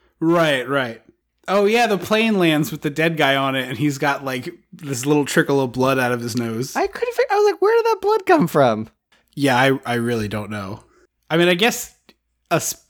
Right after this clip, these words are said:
Speaker 1: severe s-, neck injury would probably do that, but
Speaker 2: I guess. I'm not a doctor.
Speaker 1: But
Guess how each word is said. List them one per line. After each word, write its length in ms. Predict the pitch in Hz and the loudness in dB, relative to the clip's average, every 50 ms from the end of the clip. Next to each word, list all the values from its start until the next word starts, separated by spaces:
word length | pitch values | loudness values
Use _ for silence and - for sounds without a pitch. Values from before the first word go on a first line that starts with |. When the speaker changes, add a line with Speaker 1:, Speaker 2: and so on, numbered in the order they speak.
| - | -12
Speaker 1:
severe 480 | - - - 160 131 120 143 147 156 151 | -10 -4 -4 -4 -2 0 0 2 2 2
s-, 200 | 143 - - - | 2 0 -4 -8
neck 320 | 139 135 151 160 165 - | -4 0 0 0 2 2
injury 420 | 180 175 180 165 - 196 190 196 190 | 2 2 2 0 0 0 2 2 4
would 200 | 180 170 165 - | 2 0 0 0
probably 400 | - 180 180 185 175 180 175 175 | 0 0 0 2 2 0 0 0
do 160 | 185 208 202 | 0 -2 0
that, 340 | 196 202 202 202 202 - - | 0 0 0 0 -4 -6 -8
but 220 | 123 113 - - - | -8 -8 -8 -8 -6
Speaker 2:
I 100 | 175 190 | -8 -8
guess. 600 | - - 117 120 135 131 120 113 - - - - _ _ _ _ _ _ _ _ _ - | -6 -4 -2 0 2 0 0 -2 -6 -10 -14 -14 _ _ _ _ _ _ _ _ _ -6
I'm 140 | - 151 165 | -4 0 0
not 100 | 139 113 | 0 0
a 20 | 101 | 0
doctor. 440 | 90 101 87 85 - - 110 107 113 | -2 -4 -4 -4 -4 -4 -4 0 4
Speaker 1:
But 220 | 160 156 151 - | 2 2 2 0